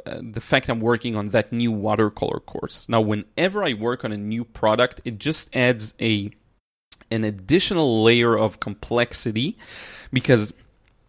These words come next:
you have to understand, on a regular day-to-day basis, I do the regular things. I paint, uh, I create content around the paintings. But then when I create a new product, uh, I actually have to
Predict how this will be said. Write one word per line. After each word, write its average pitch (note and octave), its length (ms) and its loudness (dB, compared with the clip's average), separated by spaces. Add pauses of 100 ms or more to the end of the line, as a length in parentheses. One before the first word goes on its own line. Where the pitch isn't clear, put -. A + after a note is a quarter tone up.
(160)
you B2+ 60 4
have B2 100 2
to D3+ 60 4
understand, A2 640 0
on C3 100 2
a A#2+ 100 2
regular D#3 560 4
day-to-day A#2+ 500 2
basis, A#2+ 520 0
I A2+ 140 -2
do A#2 260 -2
the G#2+ 120 0
regular G#2 500 2
things. - 500 -8
I - 60 -16 (100)
paint, F3+ 380 -4 (480)
uh, G#2+ 260 2
I A2 240 -4
create A2+ 420 -6
content C3+ 540 0 (100)
around F3 300 0
the E3+ 60 -4
paintings. F3+ 640 -4 (760)
But G#2+ 260 -4
then G3+ 240 2
when A2+ 140 2
I A2 80 -2
create C#3 640 -4
a A2+ 160 0
new G#2+ 320 -2
product, - 760 -4 (180)
uh, A2+ 240 0
I - 140 -4
actually C3+ 360 -2
have B2 380 2
to A2+ 300 -4